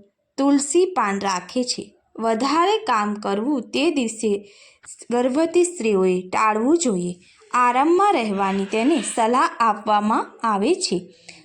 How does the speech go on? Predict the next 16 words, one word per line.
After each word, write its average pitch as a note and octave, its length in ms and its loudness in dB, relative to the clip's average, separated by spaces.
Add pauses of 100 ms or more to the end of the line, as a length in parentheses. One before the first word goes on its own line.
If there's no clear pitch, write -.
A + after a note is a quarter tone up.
(160)
તો A#3 80 2
આ A#3+ 440 2
દિવસે G#3+ 400 -2
શું G4+ 440 0
કરવું A3+ 400 2
જોઈએ G3+ 360 -4 (400)
તેના D4 340 2
વિશે B3 360 0
પણ B3 280 -2 (360)
આપણે A3+ 380 0 (300)
જાણીએ. A3 500 -2 (500)
ચંદ્રગ્રહણમાં B3+ 1040 0 (500)
ગર્ભવતી D#4+ 840 2
સ્ત્રીઓએ G3+ 680 -2 (460)
મંત્ર B3+ 400 0 (140)
જાપ, E4+ 440 0